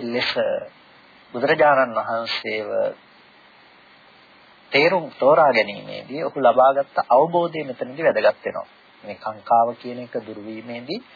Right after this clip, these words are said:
බුදුරජාණන් වහන්සේ තමන්ගේ ශාස්ත්‍රඥ වහන්සේ ලෙස තෝරාගත්තේ කොහොමද? එතකොට යම් කිසි කෙනෙක් ධර්මය තේරුම් ගත්තොත්, ධර්මය දැක්කොත් තමයි ධර්මය,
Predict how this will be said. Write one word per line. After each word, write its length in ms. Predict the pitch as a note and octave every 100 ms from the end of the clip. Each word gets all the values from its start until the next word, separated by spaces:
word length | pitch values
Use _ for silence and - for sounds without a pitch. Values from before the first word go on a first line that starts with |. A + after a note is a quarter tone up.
| - - - _ _
බුදුරජාණන් 540 | B2 C3 C#3 C#3 C#3+ C#3+
වහන්සේ 440 | C#3+ C#3+ - D#3
තමන්ගේ 480 | - A#2+ B2 C3 C#3+
ශාස්ත්‍රඥ 540 | - G#2 - C3+ C3+
වහන්සේ 440 | C3 C3+ B2+ D3 C#3+
ලෙස 220 | D3 - C#3
තෝරාගත්තේ 840 | C#3+ C3+ C#3+ C#3+ D3+ - _ F3 F3
කොහොමද? 400 | D3+ C3 G#2+ - - _ _ - _ _ _ _ _ _ -
එතකොට 300 | - F#3+ F#3+
යම් 220 | D3 -
කිසි 260 | D#3+ F3+ F#3+
කෙනෙක් 300 | G3 F#3+ F#3
ධර්මය 500 | A#2+ - C3 D#3 F3 C4 -
තේරුම් 380 | B2+ A#2 C3+ C#3+
ගත්තොත්, 420 | D3 C#3 - F3+
ධර්මය 440 | C#3 G#2+ A2 C3 C#3+
දැක්කොත් 480 | A#2 - - D3+ D#3
තමයි 320 | - D#3 E3+
ධර්මය, 380 | E3 A#2 B2+ C#3